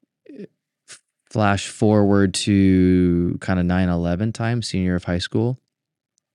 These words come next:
Um, I was a senior, senior year, just started my senior year when it, when that hit.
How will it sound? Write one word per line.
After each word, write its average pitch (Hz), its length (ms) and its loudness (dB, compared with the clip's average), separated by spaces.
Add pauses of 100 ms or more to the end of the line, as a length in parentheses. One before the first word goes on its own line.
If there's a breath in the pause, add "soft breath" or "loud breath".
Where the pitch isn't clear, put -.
(360)
Um, 87 500 -4
I 85 40 -6
was 87 140 -8
a 87 40 -6
senior, 101 1160 -2
senior 101 320 -2
year, 98 220 0
just 98 120 -6
started 101 180 -6
my 95 80 -2
senior 92 300 -4
year 95 260 0
when 95 140 -2
it, 95 160 -4
when 95 140 -6
that 92 180 -6
hit. - 260 -8